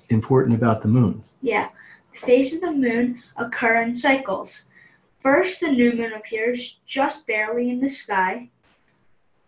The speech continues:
Speaker 2: Then, as the moon moves through the sky, it orbits, you see m-, more of its lighted side.
Speaker 1: So what do we call, what's that called?
Speaker 2: That is called a waxing crescent.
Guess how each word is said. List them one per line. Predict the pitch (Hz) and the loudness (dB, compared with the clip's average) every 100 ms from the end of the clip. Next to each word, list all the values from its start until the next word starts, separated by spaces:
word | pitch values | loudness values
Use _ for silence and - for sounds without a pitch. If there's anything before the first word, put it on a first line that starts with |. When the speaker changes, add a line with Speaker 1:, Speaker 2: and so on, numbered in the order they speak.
| _ _ | _ _
Speaker 2:
Then, | 254 262 339 | -2 -2 0
as | - 262 277 | -2 -2 -2
the | 247 | -6
moon | 233 269 294 | -2 0 2
moves | 247 247 240 | 0 0 0
through | 277 | -2
the | 294 | -2
sky, | - 226 202 226 240 | -2 2 4 2 0
it | 269 | -2
orbits, | 262 220 190 196 - - - - - | 0 2 2 0 -4 -6 -14 -18 -2
you | 262 | -2
see | - 277 | 2 4
m-, | 254 240 240 - _ _ 233 | 6 4 0 -10 _ _ -8
more | 233 233 262 339 339 - - - | 0 2 4 2 0 -8 -10 -2
of | 254 - | 0 -2
its | - - | -6 -6
lighted | 220 233 247 247 | 0 2 2 -2
side. | - 190 180 190 - | 0 2 2 -2 -14
Speaker 1:
So | - 123 | -8 0
what | 120 | 2
do | 123 | 4
we | 117 | 4
call, | - 123 | 2 0
what's | 123 - | 0 0
that | 120 117 | 0 0
called? | - 95 87 - - - - - - - - - _ | -4 -8 -8 -10 -10 -10 -10 -10 -10 -10 -14 -18 _
Speaker 2:
That | 233 247 | -2 0
is | 294 - | 0 -4
called | - 233 226 240 - - - | -4 0 2 0 -6 -20 -8
a | 226 | -2
waxing | 233 226 - 240 | 2 2 0 -8
crescent. | 233 254 - - - | -2 -2 -2 -6 -16